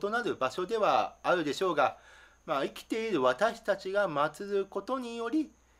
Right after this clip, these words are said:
死者の御霊は世もつ国にも常世の国にも、えー、氏神様、えー、また祖霊社にもいらっしゃり、まあ、時折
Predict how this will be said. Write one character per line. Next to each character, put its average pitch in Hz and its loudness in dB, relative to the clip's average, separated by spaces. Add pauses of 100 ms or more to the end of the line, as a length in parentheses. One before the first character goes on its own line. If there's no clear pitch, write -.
(200)
死 247 -4
者 226 0
の 123 -2 (200)
御 117 -8
霊 117 0
は 156 2 (340)
世 127 -2
も 165 2
つ - -14 (100)
国 127 -6 (220)
に 196 -2
も 143 0 (200)
常 120 -2
世 117 4
の 107 -4
国 123 -8
に 160 -2
も、 107 -2 (400)
え 98 -4
ー、 120 -4
氏 117 -2
神 113 4
様、 90 -4 (200)
え 107 -4
ー、 - -6
ま 107 0
た 127 2
祖 131 -2
霊 165 2
社 113 2
に 185 -6
も 127 -4
い 107 -2
ら 107 4
っ 104 -2
し - -6
ゃ 127 2
り、 151 -2 (400)
ま 196 2
あ、 - -4
時 170 0
折 147 2